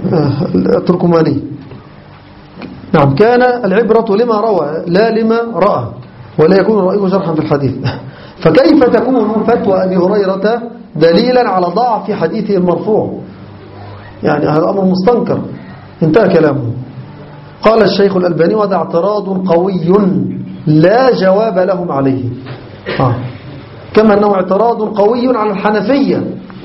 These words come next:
الذين خالفوا الجمهور في هذه القاعدة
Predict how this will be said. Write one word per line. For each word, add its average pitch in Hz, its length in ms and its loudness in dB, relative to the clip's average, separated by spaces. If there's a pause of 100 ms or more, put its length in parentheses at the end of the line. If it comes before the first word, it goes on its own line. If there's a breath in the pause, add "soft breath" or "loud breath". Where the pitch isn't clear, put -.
(800 loud breath)
الذين 180 760 4
خالفوا 196 400 2
الجمهور 208 540 2
في 214 80 -4
هذه 202 180 0
القاعدة 175 540 -2